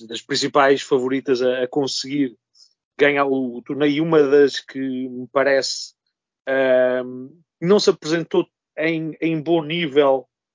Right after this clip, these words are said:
ehm, neste, em, ehm, no, em, em Wimbledon. Ehm, talvez aqui juntando, ehm, à, à Iga, ehm,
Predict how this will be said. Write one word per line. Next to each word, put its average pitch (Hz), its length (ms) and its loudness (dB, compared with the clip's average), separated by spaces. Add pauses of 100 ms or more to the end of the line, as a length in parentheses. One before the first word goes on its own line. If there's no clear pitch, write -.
(260)
ehm, 139 920 0
neste, 147 500 -2
em, 135 720 0
ehm, 123 640 -6
no, 139 220 -2
em, 139 520 2
em 139 220 0
Wimbledon. 147 840 0 (680)
Ehm, 143 880 0 (720)
talvez 175 920 2 (100)
aqui 156 240 -8
juntando, 135 960 -2 (100)
ehm, 120 720 -6 (560)
à, 120 520 0 (500)
à 120 200 0
Iga, 123 640 -2
ehm, 123 920 -2